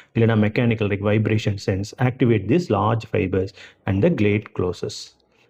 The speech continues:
But இப்போ சைனால ஒரு டைப் ட்ரீட்மெண்ட் பண்றாங்க. என்னன்னா, இந்த நீடில் மாதிரி வச்சு வைக்கிறாங்க. What do you call that? You know, acupuncture. அக்குபஞ்சர் எப்படி வந்து பெயினை ரெடியூஸ் பண்ணுதுன்னா, அதே மெக்கானிசம் தான், கிட்டத்தட்ட இதே தான் கேட் கண்ட்ரோல். But அதை இல்லாம acupuncture also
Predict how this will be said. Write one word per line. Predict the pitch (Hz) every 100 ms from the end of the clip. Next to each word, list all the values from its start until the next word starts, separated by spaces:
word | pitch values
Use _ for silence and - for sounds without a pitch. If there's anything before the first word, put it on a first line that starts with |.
| -
But | 185
இப்போ | 190 202 196 202
சைனால | 147 160 233 240 240 208
ஒரு | 175 -
டைப் | 160 -
ட்ரீட்மெண்ட் | 151 147 135
பண்றாங்க. | 131 117 120 117
என்னன்னா, | 110 143 110 104 175
இந்த | 143
நீடில் | 113 165 208 190
மாதிரி | 151 147
வச்சு | 131 -
வைக்கிறாங்க. | 101 - 101 98
What | 101 131
do |
you | 135
call | 131 127
that? | 120
You | 107 107
know, | 170 240 _ - - -
acupuncture. | 135 139 190 98 87 - - _ _ 160
அக்குபஞ்சர் | 160 220 208 196
எப்படி | 170 139 147 139
வந்து | 127
பெயினை | 139 123 127 120
ரெடியூஸ் | 101 110 -
பண்ணுதுன்னா, | 95 98 196 208
அதே | 156 170
மெக்கானிசம் | 156 143 139 127 113
தான், | 143 - - - _
கிட்டத்தட்ட | - 139 135 117 185
இதே | 135 127
தான் | 123
கேட் | 107 123 -
கண்ட்ரோல். | 107 95 127
But | 135 123
அதை | - 120 127 185
இல்லாம | 165 156 190 156 107
acupuncture | 165 190 139 180 175 165 160 117 131
also | -